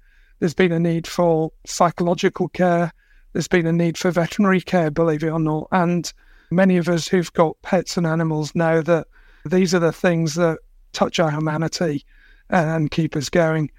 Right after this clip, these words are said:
So to answer your question, I think we've created something that's very secure. Having had experience, we know that there's a population that is suffering greatly from the conflict, not only just the soldiers,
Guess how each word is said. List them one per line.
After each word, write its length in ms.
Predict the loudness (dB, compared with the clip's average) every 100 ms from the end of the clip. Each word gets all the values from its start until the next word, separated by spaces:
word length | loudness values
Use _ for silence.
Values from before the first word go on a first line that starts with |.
| _ _ _ -14
So 320 | 2 2 2
to 180 | 0 2
answer 260 | 2 2
your 80 | -2
question, 360 | 0 -2 -2 -2
I 120 | -2
think 360 | 0 -2 -2 -10 _ _ -20 _
we've 200 | -6 -4
created 440 | 0 2 2 0 -2
something 480 | 0 0 0 -2
that's 160 | -2 -4
very 280 | 2 2 2
secure. 520 | -2 -4 -2 0 -2 -6 _ -20 _ _
Having 280 | 0 2 0
had 200 | -2 -2
experience, 640 | -6 -2 0 0 -2 -2
we 100 | -2
know 320 | 0 2 2
that 260 | 2 -2 -2
there's 360 | -2 -2 -4 -12 _ _ _
a 80 | -8
population 1040 | -4 -4 0 0 2 2 0 0 -2 -2 -6 _ _ _ _
that 300 | -2 0 2
is 100 | -2
suffering 720 | -2 0 0 0 -2 0 -4 -8 _ _ _ _ -2
greatly 520 | 2 4 2 0 -2
from 640 | -4 -2 0 0 0 -4
the 120 | -4 -4
conflict, 540 | -2 -4 0 0 0
not 220 | 0 2
only 260 | 2 2 -2
just 260 | -2 -4
the 80 | -4
soldiers, 600 | -2 0 0 0 -4 -6